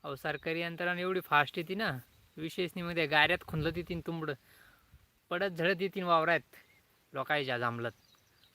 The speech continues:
कुठे आहे म्हणून, तोपर्यंत येणार नाही, आहे की नाही? लय बेकार दुनिया.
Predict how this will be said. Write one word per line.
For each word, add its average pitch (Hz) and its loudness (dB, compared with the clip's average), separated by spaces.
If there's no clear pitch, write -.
कुठे 151 -6
आहे 151 -2
म्हणून, 120 -10
तोपर्यंत 165 -4
येणार 175 0
नाही, 135 -6
आहे 147 -6
की 175 -14
नाही? 151 -10
लय 151 -6
बेकार 139 -2
दुनिया. 127 -6